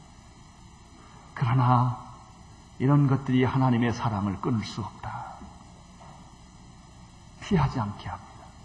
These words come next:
그 고통에 직면하게 하는 것입니다. 고통과 싸우게 하는 것입니다. 원수들과 싸우게 하는 것입니다. 이것이 하나님의 사랑입니다. 장래일.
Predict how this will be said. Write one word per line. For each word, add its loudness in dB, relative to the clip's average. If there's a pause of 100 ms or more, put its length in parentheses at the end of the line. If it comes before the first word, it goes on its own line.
(1200)
그 2
고통에 4 (260)
직면하게 12
하는 -4
것입니다. -16 (1000)
고통과 10
싸우게 12
하는 10
것입니다. -6 (1400)
원수들과 10
싸우게 10
하는 8
것입니다. -6 (1200)
이것이 -6
하나님의 4
사랑입니다. -2 (3750)
장래일. 12